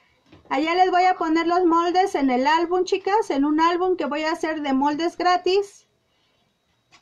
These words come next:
Si no pertenecen al grupo, chicas, vayan a mandar solicitud, contesten las tres preguntas, si no, no las aceptamos. Pero díganme que vienen aquí del en vivo, del en vivo para más rápido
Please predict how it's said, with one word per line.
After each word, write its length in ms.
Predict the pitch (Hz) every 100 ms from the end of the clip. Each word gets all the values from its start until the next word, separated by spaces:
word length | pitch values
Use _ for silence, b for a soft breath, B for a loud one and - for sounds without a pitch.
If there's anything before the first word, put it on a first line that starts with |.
| _ _ _ _ _ _
Si 280 | _ 277 262
no 200 | 302 320
pertenecen 680 | 349 349 320 330 359 349
al 160 | 339 339
grupo, 320 | 330 349 359
chicas, 640 | 359 370 359 359 - - _ - _
vayan 560 | 196 214 415 381 392 370
a 200 | 349 311
mandar 340 | 320 311 370
solicitud, 720 | 381 339 381 392 370 349 370
contesten 500 | - 247 262 - 370
las 160 | 349 285
tres 200 | 294 311
preguntas, 540 | 339 349 339 339 370
si 120 | 370 254
no, 160 | 226
no 140 | 233 254
las 220 | 269 294
aceptamos. 760 | 294 320 302 359 392 381 359 - B 453 B B -
Pero 240 | 311 311
díganme 460 | 381 415 403 381 381
que 120 | 339
vienen 380 | 349 381 381 370
aquí 240 | 330 349
del 200 | 370 359
en 140 | 330
vivo, 240 | 320 370 370 370 - B B -
del 220 | 277 277
en 120 | 285
vivo 320 | 311 339 349
para 220 | 339 294 277
más 220 | 302 320
rápido 480 | 339 349 359 349